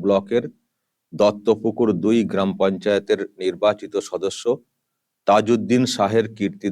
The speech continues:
দেখুন। কিভাবে সাধারণ গৃহবধূ মুসলিমা বিবি নামের এক মহিলাকে মারধর করছে।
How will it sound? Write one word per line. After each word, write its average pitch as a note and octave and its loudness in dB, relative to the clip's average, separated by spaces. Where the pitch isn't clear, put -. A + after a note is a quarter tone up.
দেখুন। F2+ -4
কিভাবে A2+ 2
সাধারণ G2 0
গৃহবধূ G#2 4
মুসলিমা G#2+ 0
বিবি G2 0
নামের F#2 0
এক F2+ -10
মহিলাকে G2 -2
মারধর E2 -6
করছে। - -10